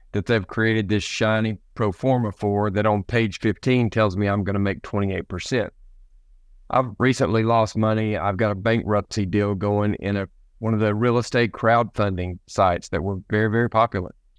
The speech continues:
And what's frustrating to me about that is there's actually a review service that every year sends out a report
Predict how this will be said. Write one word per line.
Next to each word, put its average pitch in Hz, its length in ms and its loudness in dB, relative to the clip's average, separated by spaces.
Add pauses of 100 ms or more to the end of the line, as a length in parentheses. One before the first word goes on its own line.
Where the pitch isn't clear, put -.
(260)
And 120 140 0
what's 120 200 2
frustrating 143 760 2
to 120 100 -2
me 120 260 2
about 98 360 -2
that 92 320 -4 (680)
is 110 500 2
there's 117 340 2
actually 117 500 0
a 101 100 0
review 110 540 -2
service 110 840 -2
that 104 220 -2 (140)
every 135 360 0
year 123 260 2
sends 117 340 -2
out 110 140 4
a 107 60 0
report 107 580 -2